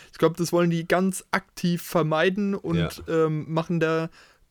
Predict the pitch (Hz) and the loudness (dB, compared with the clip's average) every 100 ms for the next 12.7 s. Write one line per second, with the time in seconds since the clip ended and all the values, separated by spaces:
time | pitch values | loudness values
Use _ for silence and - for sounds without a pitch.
0 | - 180 180 - 190 233 - 214 214 202 | -2 0 0 0 0 0 0 -4 -2 -6
1 | - 160 185 180 - 151 165 - 170 160 | 0 2 2 0 -4 -4 -4 0 -2 0
2 | 160 156 - 156 156 151 135 131 _ 92 | -4 -4 -2 -2 -2 -6 -8 -12 _ -6
3 | 92 90 92 87 78 80 85 - 160 160 | -2 -2 -2 -4 -4 -8 -8 -6 -4 -4
4 | - - 165 175 170 - - 87 98 - | -6 -6 -2 -4 -4 -10 -10 -4 -4 -4
5 | 92 - 92 85 - 160 - 160 - 151 | -6 -6 -8 -8 -6 -6 -6 -8 -6 -6
6 | 139 - _ _ _ - 156 143 - _ | -6 -10 _ _ _ -4 -4 -4 -12 _
7 | 165 156 165 165 160 180 - 226 302 160 | -2 2 4 2 0 -4 -2 -2 0 0
8 | 143 - - 147 156 160 160 175 _ 160 | -2 -6 -4 -2 0 -2 -2 -8 _ -12
9 | - - 151 - - 165 190 190 - 175 | -10 -10 -6 -8 -2 -2 0 -4 -6 -4
10 | 180 185 170 165 _ _ - 165 156 151 | -2 0 -2 -4 _ _ -14 -6 -2 -2
11 | 151 185 185 208 214 _ _ - _ _ | 0 -2 0 0 0 _ _ -20 _ _
12 | 160 180 170 175 175 175 | -4 2 2 2 0 -2